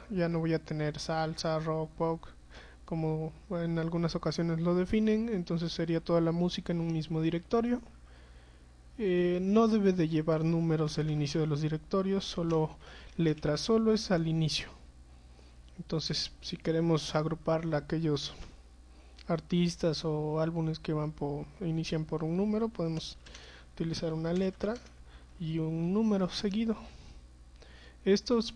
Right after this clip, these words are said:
porque de lo contrario no se, no los va a detectar el A B C B M J.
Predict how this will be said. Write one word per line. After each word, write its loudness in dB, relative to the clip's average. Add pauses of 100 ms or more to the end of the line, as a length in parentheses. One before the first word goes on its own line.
(160)
porque 0
de 0
lo 2
contrario 4
no 2
se, -6 (220)
no 6
los 4
va 4
a 2
detectar -2
el 0
A 2
B -2
C -2
B -2
M -2
J. -6